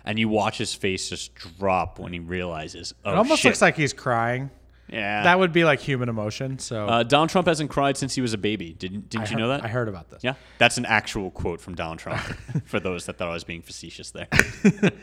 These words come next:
Speaker 2: So two things I took away from this. Um, first and foremost, baseball fans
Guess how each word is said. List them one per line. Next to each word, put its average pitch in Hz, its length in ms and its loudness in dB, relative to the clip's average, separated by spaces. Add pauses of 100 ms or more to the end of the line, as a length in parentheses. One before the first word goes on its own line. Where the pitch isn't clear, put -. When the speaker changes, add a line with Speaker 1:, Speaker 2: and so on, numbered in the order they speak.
(220)
Speaker 2:
So 190 160 8
two 233 180 6
things 208 220 4
I 180 80 6
took 151 160 0
away 135 180 4
from 113 200 -8
this. 80 240 -16 (760)
Um, 123 380 2
first 185 320 6
and 160 120 2
foremost, 131 680 0 (520)
baseball 151 500 4
fans 120 840 -2